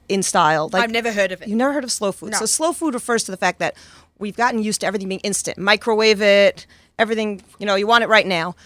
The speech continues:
Speaker 1: So slow food is talking about when you, like, smoke things or you,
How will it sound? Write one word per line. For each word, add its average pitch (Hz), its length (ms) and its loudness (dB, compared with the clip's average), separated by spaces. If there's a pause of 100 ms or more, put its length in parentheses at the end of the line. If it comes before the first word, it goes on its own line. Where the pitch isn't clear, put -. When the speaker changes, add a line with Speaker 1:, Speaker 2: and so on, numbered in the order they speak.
(120)
Speaker 1:
So 226 140 -2
slow 285 240 2
food 269 240 -4
is - 240 -2
talking 202 240 -6
about 175 140 -4
when 170 140 -6
you, - 80 -10
like, - 180 -12
smoke 247 440 0
things 202 920 -6
or 180 580 -6 (680)
you, 170 320 -8